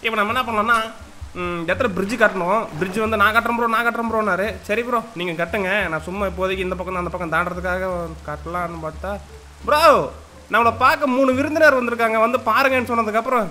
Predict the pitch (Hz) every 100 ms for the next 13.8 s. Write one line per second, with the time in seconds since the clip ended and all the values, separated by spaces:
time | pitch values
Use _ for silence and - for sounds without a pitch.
0 | - 247 320 330 262 175 139 - - -
1 | 269 311 294 285 254 240 247 269 240 233
2 | 226 226 214 202 214 240 226 226 - -
3 | 180 226 185 220 - 220 214 190 202 196
4 | 196 180 185 214 214 185 170 185 160 156
5 | 185 175 170 147 127 135 180 - - -
6 | 175 202 226 226 226 208 196 196 190 196
7 | 190 175 156 170 170 - - - 190 233
8 | 233 247 233 262 233 240 220 214 220 220
9 | 247 220 262 269 208 - - - - 196
10 | 247 247 220 240 226 208 214 233 208 196
11 | 190 175 202 226 - - 190 254 240 151
12 | 120 - - - 151 170 175 226 185 214
13 | 240 208 175 185 170 156 160 214